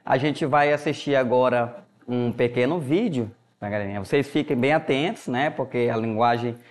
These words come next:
ela é somente não verbal, né? E vocês observem, né, com bastante detalhe aí o que tem ali por trás desse videozinho. Ele dá, né, ele faz um resumo muito aí,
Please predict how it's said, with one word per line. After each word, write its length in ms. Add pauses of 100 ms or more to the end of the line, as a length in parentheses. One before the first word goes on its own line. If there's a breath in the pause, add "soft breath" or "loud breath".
(160 loud breath)
ela 240
é 100
somente 720 (240 loud breath)
não 220
verbal, 500
né? 320 (300 loud breath)
E 220
vocês 600
observem, 760
né, 220
com 200
bastante 480
detalhe 600
aí 460 (420 soft breath)
o 680
que 140
tem 580 (100)
ali 340
por 240
trás 600
desse 340
videozinho. 500
Ele 140
dá, 320
né, 160
ele 80
faz 220
um 40
resumo 340
muito 480
aí, 380